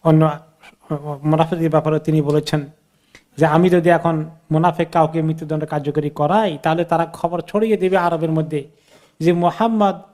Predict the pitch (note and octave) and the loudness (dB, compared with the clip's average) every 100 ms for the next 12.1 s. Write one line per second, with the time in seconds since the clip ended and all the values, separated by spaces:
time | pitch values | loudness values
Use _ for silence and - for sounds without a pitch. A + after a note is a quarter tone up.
0 | _ _ - F#3 G#3 G3 F3+ E3+ G#3 A3+ | _ _ 0 2 4 4 2 2 0 0
1 | G3+ F#3 G#3+ - G3 F3 D#3+ D#3 C#3 F3+ | 0 -2 -4 -4 -4 -2 -2 -4 -6 -4
2 | E3+ D#3+ D#3+ D#3+ D#3 D#3+ E3+ E3 D3 C#3 | -4 -2 -2 -2 -2 -2 -4 -4 -6 -6
3 | - A#2 A2 _ _ _ _ _ _ _ | -10 -18 -20 _ _ _ _ _ _ _
4 | _ _ _ G#3 G#3 G3+ G3+ F3 E3 C#3+ | _ _ _ 2 4 2 4 2 2 -4
5 | B2 - - D3+ E3+ F#3+ A3 G3+ E3+ F#3+ | -6 -16 -8 0 0 2 2 4 2 -4
6 | - _ _ _ D#3 E3 E3+ D#3+ - F#3+ | -16 _ _ _ -4 -2 -4 -4 0 2
7 | F3 D#3+ D#3 D#3 - G#3+ G#3+ A3 E3+ B2+ | 2 2 0 -4 -4 -2 -2 -2 -4 -4
8 | A#2 A2+ _ _ _ _ _ _ _ _ | -8 -20 _ _ _ _ _ _ _ _
9 | F3 F3 F3+ E3 E3+ D3 B2+ A2+ _ _ | -2 -2 -2 -4 -6 -8 -10 -16 _ _
10 | _ _ _ _ _ F3 G#3 G3 G#3+ G#3+ | _ _ _ _ _ -2 2 2 0 0
11 | B3 A#3+ F3+ E3 D#3+ - E3 F3+ G3 A#3 | 0 2 -2 -2 -8 -6 -6 -4 -6 -6